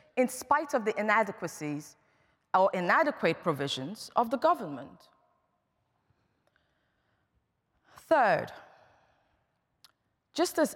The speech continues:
aspects of social and economic life are lost, something new is gained. But what is gained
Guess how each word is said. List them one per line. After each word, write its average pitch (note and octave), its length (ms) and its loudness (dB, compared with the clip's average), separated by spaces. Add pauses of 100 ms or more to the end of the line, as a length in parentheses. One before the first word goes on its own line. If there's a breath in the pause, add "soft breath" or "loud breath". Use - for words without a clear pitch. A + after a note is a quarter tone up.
(120)
aspects A#3 640 -2
of G3 100 -4
social G#3+ 680 0
and F#3 180 -4
economic G3 580 -4
life E3+ 340 -2 (480)
are D3+ 160 2
lost, C#3+ 600 -6 (1200)
something C4+ 800 2
new F#3+ 440 -4 (680)
is D3+ 180 -6
gained. C#3+ 480 -2 (1500)
But F3+ 80 0
what F3+ 200 2
is E3 180 -6
gained G#3 720 -2